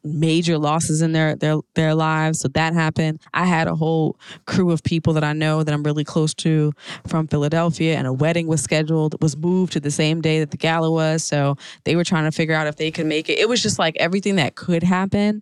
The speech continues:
all of the insurance policies, for lack of a better word, that we thought we had, just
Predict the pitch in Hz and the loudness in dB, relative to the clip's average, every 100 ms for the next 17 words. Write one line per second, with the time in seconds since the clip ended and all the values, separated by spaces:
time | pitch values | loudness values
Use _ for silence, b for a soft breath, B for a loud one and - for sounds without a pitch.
0 | - 165 180 190 170 160 151 - 170 180 | -2 0 0 0 0 0 0 0 0 0
1 | 185 - 190 190 185 196 - 190 190 196 | -2 0 0 0 0 0 0 0 0 0
2 | 196 214 214 214 214 208 190 196 202 202 | -2 -2 0 0 0 0 0 0 0 0
3 | 196 190 214 202 196 - - 170 180 160 | 2 2 2 2 0 -4 -12 -2 0 0